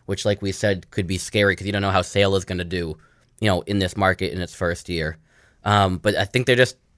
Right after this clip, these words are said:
they realize that maybe they'll try to win a different way and hope that the, the younger guys keep progressing and that Pablo Sandoval i-, is worth a dime, and,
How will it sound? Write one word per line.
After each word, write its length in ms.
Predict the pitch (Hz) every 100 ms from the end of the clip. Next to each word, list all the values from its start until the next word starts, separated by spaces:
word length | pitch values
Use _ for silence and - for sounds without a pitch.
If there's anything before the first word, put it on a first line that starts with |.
| _ - -
they 120 | 101
realize 300 | 110 113 110
that 80 | 110
maybe 140 | 104
they'll 80 | 107
try 120 | 107
to 80 | 107
win 160 | 104 110
a 40 |
different 300 | 107 104 107
way 320 | 92 104 113 104
and 100 | 95
hope 180 | 104
that 200 | 107 98
the, 260 | 98 92 - _ _ _
the 80 | 92
younger 220 | 98 101
guys 260 | 98 101 107
keep 320 | - 110 -
progressing 720 | - 98 104 - 107 107 107
and 200 | 90 82 - _ _
that 100 | -
Pablo 220 | - 98 98
Sandoval 600 | - 101 101 101 101 101
i-, 20 |
is 260 | 92 95 87
worth 320 | 95 98 _ -
a 80 |
dime, 580 | 92 95 98 101 101 101
and, 220 | 85 80